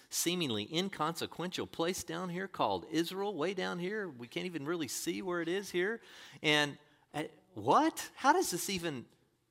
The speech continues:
the first one, now billions of Europeans of European descent have come in over the last two thousand years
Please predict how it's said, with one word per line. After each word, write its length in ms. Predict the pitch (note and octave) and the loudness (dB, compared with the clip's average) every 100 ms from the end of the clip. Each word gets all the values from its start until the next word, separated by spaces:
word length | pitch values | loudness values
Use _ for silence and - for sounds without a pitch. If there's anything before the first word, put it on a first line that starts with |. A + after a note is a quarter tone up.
| _ _ C#3 | _ _ -4
the 100 | C3+ | -2
first 500 | - - D#3+ D#3+ E3 | -2 0 0 0 -4
one, 320 | D#3+ D3 F#2 | -2 -2 0
now 200 | A2+ G#2+ F#2 E2+ | 0 -2 -4 -2
billions 840 | C3+ D3+ D3 A#2+ F#2 D#2 D2 - - | 2 4 4 2 -2 -6 -10 -12 -10
of 160 | F#2+ | -12
Europeans 880 | F#2 G2 F#2 A2 E2+ D2+ C#2+ - - _ _ _ _ _ _ _ _ G#2+ | -8 -6 -6 -6 -8 -10 -16 -18 -20 _ _ _ _ _ _ _ _ -10
of 100 | F#2+ | -6
European 420 | G2+ F#2 A#2 F#2 | -6 -4 -6 -6
descent 440 | F2 - G2 D#2 - _ | -8 -8 -8 -10 -14 _
have 200 | F#2+ - | -14 -6
come 220 | A2+ G2+ | -6 -4
in 140 | F#2+ | -6
over 120 | F2 | -6
the 80 | E2+ | -8
last 300 | E2+ F2 - | -6 -6 -8
two 100 | G2 | -12
thousand 360 | E2+ F#2 E2 F2 | -8 -8 -8 -10
years 180 | E2+ | -12